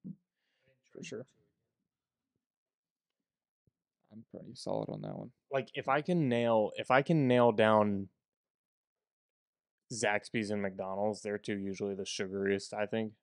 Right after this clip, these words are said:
Speaker 1: If I can nail those two down, I'll cruise through the others, but it's actually a lot harder than that.
Speaker 2: I'm just gonna lock in, actually.
Speaker 1: <laughs>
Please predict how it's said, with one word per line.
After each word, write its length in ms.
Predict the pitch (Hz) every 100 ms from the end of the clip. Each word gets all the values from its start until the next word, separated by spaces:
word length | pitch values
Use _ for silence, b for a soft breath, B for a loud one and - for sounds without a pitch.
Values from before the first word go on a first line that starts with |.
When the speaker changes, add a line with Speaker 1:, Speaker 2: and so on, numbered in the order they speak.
| _ _ _
Speaker 1:
If 60 |
I 60 | 117
can 160 | 113 107
nail 240 | 107 107
those 240 | 95 98
two 180 | - 120
down, 220 | 113 117
I'll 240 | 104 95 - _ _
cruise 420 | - 123 104 92
through 120 | 104
the 100 | 95
others, 260 | 92 92 _
but 100 | - 95 92
it's 140 | 107
actually 240 | 104 104
a 60 | 101
lot 260 | 98 98 95
harder 220 | 95 92
than 80 | 95 _
that. 460 | _ _ _ -
Speaker 2:
I'm 140 | 139 208
just 180 | 160 131
gonna 160 | 127
lock 240 | 120 120 -
in, 240 | 147 120 _ _ _ _ _ _ 131
actually. 280 | 131 131 127 _
Speaker 1:
<laughs> 60 | -